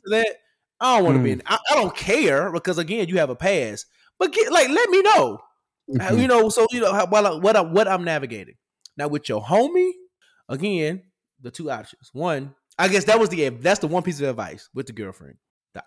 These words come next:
Speaker 1: options for the homie is what Brian said. You can tell him, be like, "Hey, bro, I wanted to mention this to you when you first said something. Didn't know how to say it, but me and old girl, you know,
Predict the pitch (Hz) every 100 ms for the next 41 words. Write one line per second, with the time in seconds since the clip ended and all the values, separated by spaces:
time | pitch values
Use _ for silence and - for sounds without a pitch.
0 | - 165 190 190 175 151 139 139 131 127
1 | 120 123 127 135 120 - 107 101 104 98
2 | - 123 139 175 _ _ _ _ _ _
3 | _ _ - 131 113 101 110 131 123 123
4 | 117 110 - _ _ _ _ - 90 107
5 | 127 120 110 113 113 107 104 104 104 98
6 | 98 - 110 104 104 101 104 98 - 87
7 | 87 _ _ _ 101 117 107 101 98 -
8 | 95 92 90 90 80 - _ _ _ _
9 | - 101 107 101 101 98 95 92 87 -
10 | _ _ _ 95 95 87 85 -